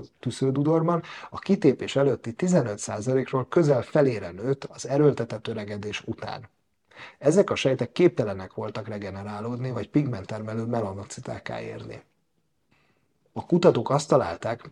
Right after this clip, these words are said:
hogy az elakadt melanocita őssejtek, melyek már nem voltak kitéve V N T jelzéseknek, beszüntették a regenerálódó képességüket és pigmenttermelő képességüket az új szőrtűszökben, amelyek tovább növekedtek.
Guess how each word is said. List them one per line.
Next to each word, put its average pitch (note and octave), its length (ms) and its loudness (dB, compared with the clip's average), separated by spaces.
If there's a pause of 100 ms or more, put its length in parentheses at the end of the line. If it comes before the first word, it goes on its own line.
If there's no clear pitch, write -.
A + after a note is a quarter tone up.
hogy G#2+ 160 -8
az F#2+ 200 -10
elakadt D#3 480 2
melanocita A2 640 -4
őssejtek, A2+ 600 -6
melyek G#2+ 280 -10
már G2 200 -10
nem D3+ 140 0
voltak D#3 300 2
kitéve G#2 440 0
V F#2+ 60 -6
N A#2 220 0
T - 60 -10
jelzéseknek, B2 720 -8
beszüntették B2 880 -4
a A2 80 -6
regenerálódó G2 800 -6
képességüket C3+ 840 -4
és A#2+ 120 -8
pigmenttermelő G#2 840 -4
képességüket B2+ 840 -4 (280)
az - 160 -10
új E3 180 6
szőrtűszökben, C#3 800 0
amelyek G#2 440 -8
tovább F#2+ 340 -6
növekedtek. - 840 -14